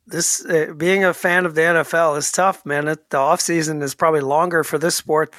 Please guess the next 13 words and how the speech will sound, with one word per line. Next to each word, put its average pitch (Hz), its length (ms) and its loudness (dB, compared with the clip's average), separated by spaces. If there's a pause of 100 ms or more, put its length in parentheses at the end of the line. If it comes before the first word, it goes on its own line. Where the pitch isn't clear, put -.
than 147 120 -8
there 143 140 0
is 165 180 0
for, 147 340 -4 (800)
for 139 200 -2
any 165 180 2
other 165 200 0
sport. 131 420 -2 (1080)
Um, 131 800 -2 (400)
but 151 100 0
yeah, 190 220 2 (500)
it's, 156 400 0
um, 156 360 2